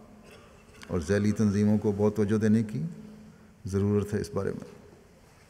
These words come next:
हज़रत मसीह मौद अलैहिस्सलाम फरमाते हैं कि जो शख्स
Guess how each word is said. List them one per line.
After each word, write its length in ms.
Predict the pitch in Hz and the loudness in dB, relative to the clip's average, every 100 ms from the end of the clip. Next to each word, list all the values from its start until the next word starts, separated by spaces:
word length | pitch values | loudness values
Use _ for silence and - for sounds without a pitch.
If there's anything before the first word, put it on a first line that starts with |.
| - - - - - - - - - | -20 -20 -20 -20 -20 -20 -20 -20 -14
हज़रत 260 | - 92 107 | -6 -4 -2
मसीह 200 | 101 110 | 0 2
मौद 140 | 113 | 4
अलैहिस्सलाम 360 | 110 107 113 101 | 4 2 2 0
फरमाते 420 | 107 101 - 110 | 2 0 0 0
हैं 200 | 110 107 143 - - - - - - - - - | 0 0 -4 -10 -16 -16 -18 -20 -20 -20 -16 -6
कि 100 | 98 | -2
जो 180 | 101 101 | 2 2
शख्स 320 | 127 107 - | 2 0 -2